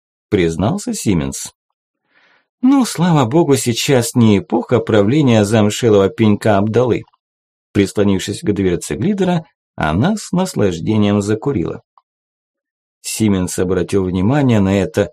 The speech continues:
«слава богу». Настоящая мусульманка сказала бы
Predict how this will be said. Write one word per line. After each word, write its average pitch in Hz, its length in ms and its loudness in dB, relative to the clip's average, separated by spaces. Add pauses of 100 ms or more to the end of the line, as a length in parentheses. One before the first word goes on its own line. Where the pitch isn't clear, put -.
(140)
«слава 101 680 0
богу». 117 520 -4 (500)
Настоящая 160 800 -4
мусульманка 147 800 -2
сказала 127 520 -2
бы 127 260 2